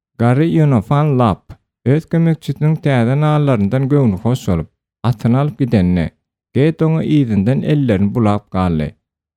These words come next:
Lap atyny uzyn araba goşdy da, gözden gaýyp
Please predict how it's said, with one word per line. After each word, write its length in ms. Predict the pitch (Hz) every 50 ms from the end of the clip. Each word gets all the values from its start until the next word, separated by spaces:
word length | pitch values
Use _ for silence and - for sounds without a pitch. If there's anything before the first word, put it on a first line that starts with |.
| _ _
Lap 260 | 95 113 147 160 165 - -
atyny 360 | 156 156 - _ 156 156 156
uzyn 360 | - - 127 107 123 139 151
araba 380 | 156 151 143 135 131 139 139 139
goşdy 440 | 123 113 95 - - _ 139 147
da, 200 | 135 107 80 - - _ _ _ _ _
gözden 420 | - 120 117 98 - 135 147 160 143
gaýyp 320 | 123 113 98 90 92 -